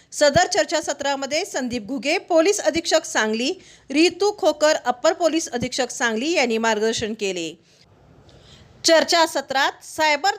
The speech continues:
तक्रारी, अवेअरनेस, रॅगिंग,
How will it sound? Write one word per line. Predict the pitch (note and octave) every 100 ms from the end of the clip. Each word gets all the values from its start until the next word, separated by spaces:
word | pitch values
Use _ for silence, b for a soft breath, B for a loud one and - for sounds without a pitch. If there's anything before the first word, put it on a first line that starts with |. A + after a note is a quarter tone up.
| F#4
तक्रारी, | D#4+ C#4 C#4+ C#4+ F4 G#4+ b b _ C4+
अवेअरनेस, | C#4 D#4 F4 F4 D#4 D4+ G#4 - _ _
रॅगिंग, | A3 C4 B3 A#3+ E4 G#3+ F3+